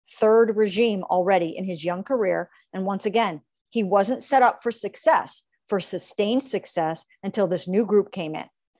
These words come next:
So you cannot judge the Baker Mayfield of even twenty eighteen and twenty nineteen against Josh Allen and Lamar Jackson. You've got eight or nine games with which you can say apples to apples, basically,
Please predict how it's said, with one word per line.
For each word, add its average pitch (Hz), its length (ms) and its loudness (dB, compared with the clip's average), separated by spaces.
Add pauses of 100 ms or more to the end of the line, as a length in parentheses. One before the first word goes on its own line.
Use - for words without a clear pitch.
(220)
So - 140 0
you 220 180 4
cannot 320 420 0
judge 175 600 -2 (180)
the 202 100 2
Baker 208 340 2
Mayfield 175 640 0 (100)
of 170 400 0
even 190 240 -2
twenty 180 320 -4
eighteen 175 240 -8
and 160 100 -8
twenty 160 240 -8
nineteen 160 520 -8 (200)
against 196 380 -2
Josh 185 280 2
Allen 175 240 -2
and 160 100 -10
Lamar 160 240 -6
Jackson. - 360 -10 (440)
You've 202 160 0
got 196 320 2 (280)
eight 226 140 8
or 269 80 6
nine 240 240 4
games 165 380 -2
with 175 160 -8
which 180 200 -4
you 190 60 -2
can 180 160 -8
say 160 360 -4 (200)
apples 190 460 0
to - 200 -8
apples, 170 440 0
basically, 165 520 -2